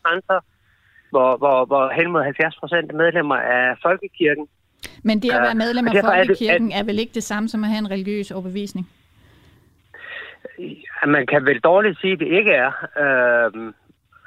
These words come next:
Speaker 1: at det er jo et medlemskab, hvor man trods alt, øh, aktivt, øh, indbetaler,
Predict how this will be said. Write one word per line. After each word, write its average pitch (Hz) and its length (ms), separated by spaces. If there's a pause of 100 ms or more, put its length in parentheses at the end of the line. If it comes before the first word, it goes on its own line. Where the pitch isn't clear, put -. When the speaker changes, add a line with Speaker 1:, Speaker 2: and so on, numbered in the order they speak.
Speaker 1:
at 131 180
det 143 140
er 147 100
jo 185 120
et 131 180
medlemskab, 151 580
hvor 131 140
man 120 140
trods - 220
alt, 156 320
øh, 120 240
aktivt, 139 480 (180)
øh, 131 200
indbetaler, 135 640